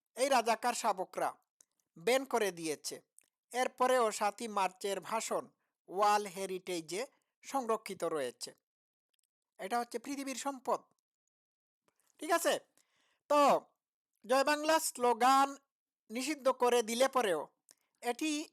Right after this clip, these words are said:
পৃথিবীর বিভিন্ন জায়গায় আকাশে ভাতা-, আকাশে বাতাসে ধ্বনিতরণিত হবে।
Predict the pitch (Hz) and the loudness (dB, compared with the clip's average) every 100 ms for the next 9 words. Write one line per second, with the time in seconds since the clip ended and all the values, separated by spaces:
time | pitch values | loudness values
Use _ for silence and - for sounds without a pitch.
0 | - 247 277 269 269 233 185 233 254 320 | -14 -8 -6 -4 -4 -4 -6 -8 -6 -6
1 | 285 254 226 196 175 160 151 170 196 233 | -2 -2 0 2 2 2 0 0 0 0
2 | - 196 233 226 233 196 185 - 175 - | -2 -4 -4 -8 -8 -6 -6 -6 -10 -8
3 | 185 220 233 202 185 196 202 233 196 190 | -6 -6 -6 -2 -2 -2 -6 -8 -10 -10
4 | 214 196 202 180 165 151 156 151 - | -10 -6 -6 -6 -8 -6 -4 -4 -8